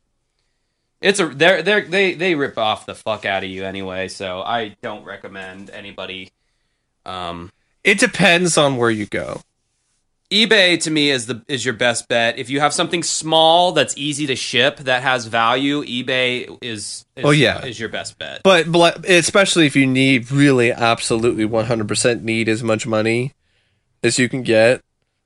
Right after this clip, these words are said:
Speaker 1: Which
Speaker 2: But,
Speaker 1: you should
Speaker 2: like, if
Speaker 1: always,
Speaker 2: you're
Speaker 1: you should always try to get as much money as you can
Speaker 2: Yeah.
Speaker 1: get.
Speaker 2: I mean, if you're in the, in a situation where, like, you're not, like, hard, super, super hard on cash,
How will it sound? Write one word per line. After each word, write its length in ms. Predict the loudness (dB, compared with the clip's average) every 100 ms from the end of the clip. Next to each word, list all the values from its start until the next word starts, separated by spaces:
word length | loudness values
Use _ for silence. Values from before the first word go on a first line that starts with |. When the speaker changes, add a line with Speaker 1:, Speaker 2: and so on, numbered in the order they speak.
| _
Speaker 1:
Which 140 | -2
Speaker 2:
But, 60 | 2
Speaker 1:
you 60 | 4
should 40 |
Speaker 2:
like, 220 | 4 4
if 60 | 4
Speaker 1:
always, 160 | 4
Speaker 2:
you're 200 | 4 4 2
Speaker 1:
you 80 |
should 140 | -2 -2
always 260 | -2 -4
try 300 | -8 -8 -6
to 60 | -6
get 160 | -8 -10
as 100 | -10
much 220 | -12 -12
money 220 | -12 -10 -10
as 80 | -6
you 60 |
can 80 | 0
Speaker 2:
Yeah. 300 | 4 6 4
Speaker 1:
get. 120 | 2 -4 _ _ _ _ _
Speaker 2:
I 120 | -2
mean, 140 | 2 2
if 100 | 4
you're 140 | 4
in 100 | 4
the, 560 | 4 0 -2 -8 -10 -10 -10
in 160 | -4
a 80 | -4
situation 600 | -2 -4 -2 -2 -2 -4
where, 360 | -4 -2 -2 -4
like, 240 | -6 -6 -4
you're 100 | -4
not, 340 | 0 0 0
like, 280 | -2 -2 -4 _ _ _ _ _ -14
hard, 320 | -2 -2 -2
super, 300 | -4 -4 -4
super 260 | -6 -6 0
hard 200 | 2 2
on 100 | -2
cash, 560 | -4 -2 0 -2 -6